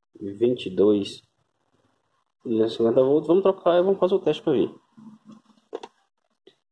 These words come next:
Lembrando, pessoal, ó, o capacitor,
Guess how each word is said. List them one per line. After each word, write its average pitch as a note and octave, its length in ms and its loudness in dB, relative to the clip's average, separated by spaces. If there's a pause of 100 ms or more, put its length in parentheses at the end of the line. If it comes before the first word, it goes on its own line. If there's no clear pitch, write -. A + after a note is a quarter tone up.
(2750)
Lembrando, C3+ 400 0
pessoal, G#2+ 400 0
ó, G#2+ 380 0 (1000)
o A#2 80 -2
capacitor, - 680 0